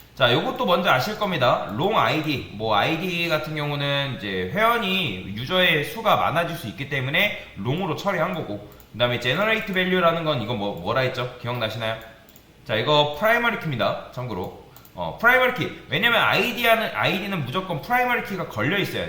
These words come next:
돼요. 그래서 식별할 수 있는 요소라고 보시면 되고요. 자, 그다음에 컬럼, 이런 식으로 유니크. 자, 유-, 유니크가 보이시나요? 자, 유저네임 같은 경우는 여러분들 회원가입은 중복이 돼야 돼요. 그러니까 회원가입을 하네.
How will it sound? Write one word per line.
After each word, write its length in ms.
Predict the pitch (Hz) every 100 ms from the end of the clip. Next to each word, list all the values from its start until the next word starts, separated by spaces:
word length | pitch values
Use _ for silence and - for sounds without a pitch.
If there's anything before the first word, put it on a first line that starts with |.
| 78
돼요. 200 | 80 - -
그래서 360 | 90 123 135
식별할 460 | 139 - - 226 208
수 140 | -
있는 240 | 135 104 95
요소라고 440 | 90 127 117 95
보시면 280 | 87 101 98
되고요. 260 | 78 92 123 - - - -
자, 100 | 117
그다음에 640 | 110 147 143 143 143 139 139
컬럼, 480 | 202 202 190 190 -
이런 200 | 98 104
식으로 280 | 101 110 98
유니크. 680 | 95 131 180 180 160 147 -
자, 120 | 123
유-, 200 | 113 170 -
유니크가 540 | 139 226 277 - 277 202
보이시나요? 440 | 151 180 156 143 - - - - -
자, 560 | - 135 95 - - -
유저네임 640 | 147 190 277 285 185 196
같은 260 | 226 226 226
경우는 560 | 214 208 202 202 202 160
여러분들 320 | 139 170 147
회원가입은 580 | 233 277 269 262 214 139
중복이 400 | 143 185 220 143
돼야 180 | 127 139
돼요. 340 | 127 110 90
그러니까 180 | 117 104
회원가입을 420 | 123 226 220 190
하네. 220 | 156 127